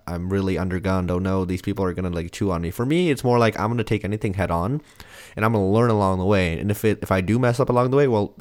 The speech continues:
great. No one's perfect. Um, we're gonna pick that up again." And that's, that's, that's how I think anyone should, uh, approach new situations or new jobs. Like, you, you have to be complete with yourself, and you have to be honest with yourself. "Okay, we, um, we're, we're here,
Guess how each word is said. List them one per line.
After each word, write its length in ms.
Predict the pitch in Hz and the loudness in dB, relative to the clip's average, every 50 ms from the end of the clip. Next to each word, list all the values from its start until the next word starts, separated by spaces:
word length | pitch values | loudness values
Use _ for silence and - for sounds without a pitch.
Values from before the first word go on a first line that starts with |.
| - 69 | -16 -6
great. 420 | - 104 95 85 92 - - - 92 | -2 0 0 2 0 0 -2 -4 -6
No 180 | 90 92 92 | -4 -2 -2
one's 220 | 95 95 95 95 - | -2 -2 -2 -4 -4
perfect. 420 | - 85 85 - 117 127 - - - | -4 -6 -4 -2 -4 -4 -6 -8 -10
Um, 320 | - 90 95 90 87 76 - - - | -6 -6 -4 -4 -4 -8 -10 -8 -6
we're 100 | 101 95 | -4 -2
gonna 120 | 101 101 | -2 -2
pick 200 | - 113 101 101 | -2 -2 -2 0
that 120 | 101 95 | 0 0
up 160 | 95 95 - - | 0 -2 -2 -4
again." 360 | 92 98 98 113 139 156 - - | -2 -2 -2 0 -2 -4 -4 -4
And 240 | 107 101 90 82 - _ _ _ _ _ _ _ _ _ - - - 127 | -4 -4 -4 -6 -8 _ _ _ _ _ _ _ _ _ -20 -14 -4 -4
that's, 160 | 120 - - - - | -4 -2 -2 -2 2
that's, 280 | 113 127 135 - - - - - - - - - | 4 4 4 4 0 -8 -18 -20 -20 -20 -18 -10
that's 140 | - 123 - | -10 -4 0
how 80 | 185 190 | 0 0
I 20 | |
think 260 | 185 175 156 139 - - | 0 -2 -6 -8 -8 -8
anyone 380 | - 95 107 131 135 117 98 95 | -6 -2 -2 0 0 0 -2 -4
should, 360 | 92 - - 101 87 82 - - | -6 -6 -6 -6 -6 -6 -10 -8
uh, 220 | 90 85 76 - - | -8 -8 -8 -6 -8
approach 460 | 95 - - - 110 104 98 - - | -10 -6 -2 0 0 0 0 -2 -6
new 240 | 95 95 98 98 95 | -4 -4 -2 -2 -2
situations 600 | - 101 87 - 98 92 90 87 - 98 92 92 | -4 -6 -4 -4 -2 -2 -2 -4 -4 -6 -4 -4
or 80 | 92 | -4
new 160 | 87 90 90 87 | -4 -4 -6 -6
jobs. 380 | - 87 85 85 90 92 95 | -4 -4 -4 -2 -4 -4 -4
Like, 240 | 104 98 92 85 - - - - - - - - _ _ _ _ _ - | -4 -4 -4 -6 -10 -16 -20 -20 -20 -20 -20 -20 _ _ _ _ _ -6
you, 300 | 113 113 113 101 - - _ _ | -2 -2 -2 -2 -2 -8 _ _
you 200 | - 101 120 117 | -4 -2 2 4
have 160 | 123 127 - | 4 4 4
to 60 | 139 | 2
be 280 | 127 120 110 107 98 - | 0 0 0 0 -2 -4
complete 440 | - - 104 98 - - 113 123 - | -4 -6 -6 -6 -4 -4 -4 -2 -2
with 140 | 127 123 | -4 -6
yourself, 320 | 117 117 - - 107 117 - | -6 -6 -4 -2 -4 -4 -4
and 80 | 110 | -4
you 40 | 98 | -6
have 80 | 98 104 | -6 -6
to 40 | 90 | -4
be 100 | 87 92 | -4 -4
honest 220 | 87 90 101 98 | -4 -4 -4 -6
with 140 | 113 104 120 | -4 -6 -4
yourself. 260 | 113 - 123 117 - | -2 -2 -2 -2 -2
"Okay, 400 | 95 95 - - 85 90 120 143 - _ - _ _ _ _ _ _ _ | -6 -6 -4 -4 -4 -4 -4 -6 -10 _ -20 _ _ _ _ _ _ _
we, 240 | 101 107 98 - - _ | -4 -2 -2 -4 -6 _
um, 440 | - 92 92 90 87 90 87 85 - _ _ _ _ _ _ 85 - - _ | -6 -4 -2 -2 -4 -6 -8 -12 -14 _ _ _ _ _ _ -20 -20 -16 _
we're, 280 | 113 117 113 107 104 - | -4 -2 0 0 0 0
we're 160 | 107 110 107 | 2 2 2
here, 400 | 101 110 101 95 98 123 160 185 | 2 2 0 2 2 0 -2 -2